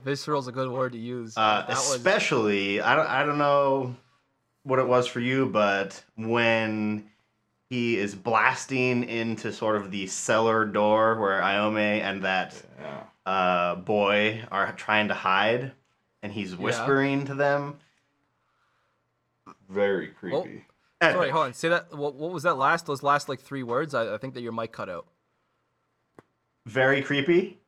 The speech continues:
Speaker 2: and
Speaker 1: Oh,
Speaker 2: epic.
Speaker 1: no, right before very creepy. Like, right after he breaks into the, into the room there, into, uh, uh, uh, f-, God damn, what's his name? Uh, Businessman's room,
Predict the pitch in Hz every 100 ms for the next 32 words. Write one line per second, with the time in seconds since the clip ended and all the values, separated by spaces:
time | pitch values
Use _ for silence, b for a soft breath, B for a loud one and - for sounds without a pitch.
0 | _ _ 120 - 120 123 208 - 143 123
1 | 135 156 151 165 147 131 123 - 131 107
2 | 107 127 151 147 139 127 - 131 127 135
3 | 131 117 110 104 b b b - 120 123
4 | 110 123 127 113 107 98 113 - 113 107
5 | 104 98 95 98 - _ 107 101 92 95
6 | _ - 101 92 - 1017 - - - 135
7 | 127 127 117 113 113 110 87 107 107 127
8 | 135 135 131 120 107 120 127 110